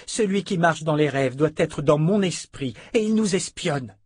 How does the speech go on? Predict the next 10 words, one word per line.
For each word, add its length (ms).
Alessandra 580
dévisagea 600
Anna 260
comme 200
si 160
elle 140
attendait 460
qu'elle 180
la 100
contredise. « 680